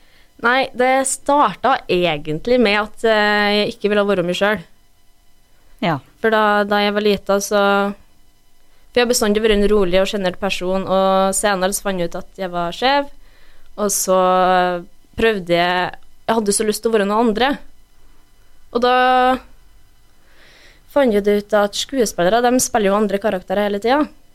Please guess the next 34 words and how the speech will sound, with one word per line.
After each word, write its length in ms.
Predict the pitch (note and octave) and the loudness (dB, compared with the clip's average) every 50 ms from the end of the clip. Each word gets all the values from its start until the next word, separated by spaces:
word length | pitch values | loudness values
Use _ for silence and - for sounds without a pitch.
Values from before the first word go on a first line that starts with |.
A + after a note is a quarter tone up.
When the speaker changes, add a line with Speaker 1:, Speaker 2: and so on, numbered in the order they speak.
| _ _ | _ _
Speaker 2:
Mhm. 200 | - G#3+ F#3+ F#3+ F3 | -4 -2 -2 -2 -4
Speaker 1:
Så 100 | E3 F3+ | -4 -2
tenkte 200 | A3 G#3 G3 F#3 | -2 0 0 -2
jeg, 80 | - | -2
"Oi, 320 | F3+ G3+ G3+ F#3+ E3+ D3+ - - - - - - - - - - - - - - | -2 -4 -6 -6 -8 -12 -16 -18 -18 -16 -16 -18 -20 -20 -20 -20 -20 -20 -14 -8
det 100 | F#3 F#3+ | -4 0
var 120 | A3+ C4+ | 0 2
lurt", 540 | C#4+ C4+ A#3 F#3+ E3 D3+ - _ - - - - - - - - - - | 2 2 2 0 -2 -6 -12 _ -12 -12 -12 -12 -18 -20 -20 -20 -20 -8
<laughs> 480 | - A3 G#3 - G3+ G3+ F#3 - - - | -6 -4 0 2 2 2 2 2 2 0
tenkte 300 | A#3 A3 A3+ A3 - F#3 | 0 0 -2 0 0 2
jeg 80 | F#3 F#3 | 2 2
da. 200 | F3 D#3+ D#3 D3+ - - - - - - - - | 2 2 0 -2 -4 -12 -18 -20 -20 -20 -6 -2
Og 80 | - B3 | -2 -2
så, 220 | - - C4+ C4 C4 C4 | 2 2 2 2 4 2
jeg 100 | B3+ A#3+ | 2 2
vet 140 | A3+ G#3+ A3 | 0 0 -2
ikke 160 | B3+ B3+ B3 | -2 -2 0
hvor 140 | A3 G#3+ G#3 | 0 2 2
gammel 260 | A3 A3+ G#3 F#3+ F#3 | 2 2 2 2 2
jeg 80 | F#3+ G3 | 2 2
var, 120 | F#3+ F#3+ | 2 0
jeg 40 | G3 F#3+ | 0 -2
tror 80 | G#3 G3 | -4 -6
jeg 40 | G3+ | -4
var 60 | - | -6
kanskje 220 | G#3 G3+ - F3 F3+ F#3 | -6 -4 -4 -4 -4 -4
ni, 240 | F#3 F#3 F3+ F#3 F3+ F#3 F#3 F#3 - - | -4 -6 -6 -6 -6 -6 -6 -10 -10 -6
ti, 140 | - A#3 A#3+ | -2 0 0
og 80 | A#3 G#3+ | 2 2
da 120 | G#3 G3+ G#3 | 2 0 0
så 220 | G#3 - F#3+ E3+ | 0 0 0 -2
jeg 160 | D#3+ D#3 E3 F3 | 0 0 0 0
en 140 | F#3 F3+ - | 0 -2 -6
actionfilm. 560 | D#3+ - - - - E3 - A#3 C#4 E4+ - | -10 -10 -10 -8 -8 -4 -2 0 2 2 0